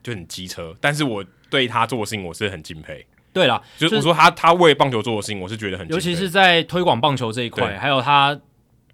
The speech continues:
Speaker 2: 带领棒球走出新媒体的一个形式。
Speaker 1: 因为他真的可以，他真的可以不用做这些，
Speaker 2: 对。
Speaker 1: 他真的可以不用做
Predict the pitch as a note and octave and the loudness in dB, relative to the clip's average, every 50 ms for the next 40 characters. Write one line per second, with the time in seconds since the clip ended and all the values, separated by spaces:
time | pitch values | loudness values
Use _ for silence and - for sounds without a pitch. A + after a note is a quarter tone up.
0 | _ - E3+ G#3+ G3+ E3 C#3+ C3+ B2+ B2+ F#3 F3+ E3 C#3+ D3 C#3 C3+ C3+ A#2+ A#2 | _ 0 6 8 8 8 8 6 4 4 4 4 4 2 0 0 0 0 -2 -2
1 | C#3+ D#3+ D3 - - D#3+ D#3+ D3+ C3 C3 A2 B2+ G#2+ G2+ G#2+ A2 A#2 A2 - - | -4 -4 -4 -4 -4 -4 -2 -2 -2 -2 -2 -4 -6 -8 -6 -6 -6 -6 -6 -6
2 | A2 - G#3 A3 A3 G#3 A3 G3 G#3+ G3 D#3+ - D#3+ C3 B2+ - _ - - F#3 | -6 -4 -2 2 4 4 4 4 4 2 2 2 2 2 0 -2 _ -8 -6 -4
3 | F#3 G#3 G3+ D3 D3 B2+ A2+ - F2 F2+ F#2+ - F#2+ F2 G2 A#2+ A2 G2+ - - | -2 -2 -2 0 -2 -2 -4 -6 -10 -14 -12 -12 -10 -8 -6 -6 -8 -8 -10 -16
4 | - _ _ _ _ _ _ _ _ _ _ _ _ - C#3+ D3 D3+ F3 D#3 B2+ | -20 _ _ _ _ _ _ _ _ _ _ _ _ -10 -8 -6 -2 -2 0 0
5 | C#3 A#2+ F#2 F#2+ F2+ F#2 F#2 G2+ F#2+ F#2+ | 0 0 -2 -4 -10 -12 -10 -12 -12 -12